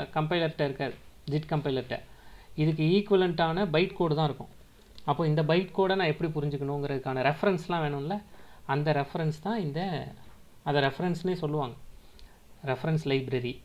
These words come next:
அப்படின்னு சொல்லுவாங்க இது. Java class library அப்படிங்கிறது. இப்போ Java class லைப்ரரிங்கிறது நமக்கு, நம்ம எப்படி புரிஞ்சுக்கலாம்? Reference மாதிரி புரிஞ்சுக்கலாம். இந்த சிம்பலுக்கு என்ன meaning, இந்த சிம்பலுக்கு என்ன meaning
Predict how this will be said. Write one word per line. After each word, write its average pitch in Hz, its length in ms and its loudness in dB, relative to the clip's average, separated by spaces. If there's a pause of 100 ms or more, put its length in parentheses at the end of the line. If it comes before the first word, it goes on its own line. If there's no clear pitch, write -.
(100)
அப்படின்னு 123 240 0
சொல்லுவாங்க 113 400 -8
இது. - 440 -6
Java 131 280 0
class 127 380 -6
library 113 460 -8 (180)
அப்படிங்கிறது. 117 340 -12 (520)
இப்போ - 160 -2
Java 190 320 8
class 180 340 0
லைப்ரரிங்கிறது 160 720 2
நமக்கு, 165 420 0
நம்ம 160 200 2
எப்படி 170 200 0
புரிஞ்சுக்கலாம்? 143 640 -2
Reference 170 320 -4
மாதிரி 147 260 -4
புரிஞ்சுக்கலாம். 123 380 -10 (560)
இந்த 165 400 4
சிம்பலுக்கு 196 360 4
என்ன 143 220 0
meaning, 120 340 -4 (460)
இந்த 170 340 4
சிம்பலுக்கு 180 300 0
என்ன 139 200 0
meaning 120 320 -6